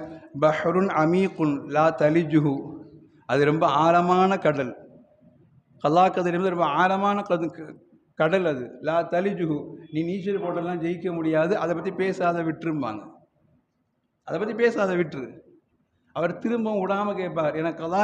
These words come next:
கதிரை பற்றி சொல்லித் தாருங்கள்" என்று கேட்கிற பொழுது அலி ரலியல்லாஹ் இப்படி சொல்வார்கள், "சிர்ருல்லாஹி கத் ஹுஃபிய அலைக்க."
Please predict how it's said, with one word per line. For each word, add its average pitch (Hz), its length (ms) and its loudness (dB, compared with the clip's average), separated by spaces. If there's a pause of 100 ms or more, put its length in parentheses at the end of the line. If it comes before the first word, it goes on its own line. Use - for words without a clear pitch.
கதிரை 196 240 -2
பற்றி 180 260 -8
சொல்லித் 185 280 -4
தாருங்கள்" 156 400 2 (380)
என்று 170 200 -2
கேட்கிற 196 420 -2
பொழுது 175 220 0
அலி 180 180 0
ரலியல்லாஹ் 165 540 0
இப்படி 180 300 -4
சொல்வார்கள், 165 460 0 (460)
"சிர்ருல்லாஹி 170 920 -2 (400)
கத் 180 200 0 (100)
ஹுஃபிய 202 380 -4 (140)
அலைக்க." 160 480 -2